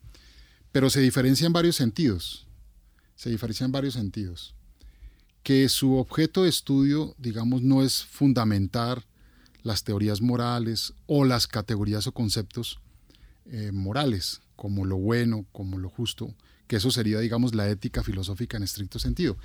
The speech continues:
Esta es una bioética, esta es una ética más bien aplicada a problemas específicos y puntuales contemporáneos suscitados o causados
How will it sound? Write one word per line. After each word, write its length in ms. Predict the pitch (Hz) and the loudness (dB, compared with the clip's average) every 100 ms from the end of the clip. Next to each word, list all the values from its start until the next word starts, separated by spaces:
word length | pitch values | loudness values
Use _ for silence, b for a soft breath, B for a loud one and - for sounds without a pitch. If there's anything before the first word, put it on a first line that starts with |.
| B B | B B
Esta 160 | 127 156 | -6 -2
es 80 | 175 | 0
una 140 | 175 | 4
bioética, 640 | 175 170 160 170 - 135 b b b b b | 6 6 4 0 -4 -4 b b b b b
esta 180 | 123 - | -8 -4
es 100 | 151 | 0
una 220 | 160 160 | 2 4
ética 520 | 139 131 160 - 185 - - | 4 2 -2 -2 -4 -6 -8
más 440 | 117 120 123 123 | 0 2 4 2
bien 280 | 135 135 123 - | 2 2 0 -2
aplicada 840 | 156 - 127 - 135 135 160 - _ | -2 2 0 0 -2 0 -2 -6 _
a 240 | - 131 110 | -6 -4 -2
problemas 600 | 127 117 120 143 175 160 | 2 4 4 4 2 0
específicos 800 | - - 110 127 120 - 131 120 | -4 -4 -4 -2 -6 -6 -6 -6
y 40 | |
puntuales 680 | 95 104 95 113 110 123 - b b b | -6 -6 -4 -4 -4 -6 -8 b b b
contemporáneos 1080 | - 127 107 110 98 110 104 117 175 - - _ _ B B B B B | 4 4 6 4 4 2 2 2 0 -4 -14 _ _ B B B B B
suscitados 960 | - - 120 120 98 123 139 185 - - | -4 0 0 0 0 0 2 0 -2 -6
o 180 | 127 104 | -8 -4
causados 680 | 110 107 101 117 151 143 | -2 -2 0 -2 -2 -6